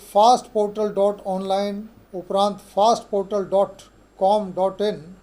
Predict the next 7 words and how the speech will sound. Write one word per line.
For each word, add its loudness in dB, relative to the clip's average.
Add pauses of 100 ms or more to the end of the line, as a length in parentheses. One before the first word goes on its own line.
(840)
આ 4
પ્રકારની -2
વેબસાઇટો 0
મળી -2
આવેલ, -6 (1080)
જે 0 (460)
વેબસાઇટોનું -2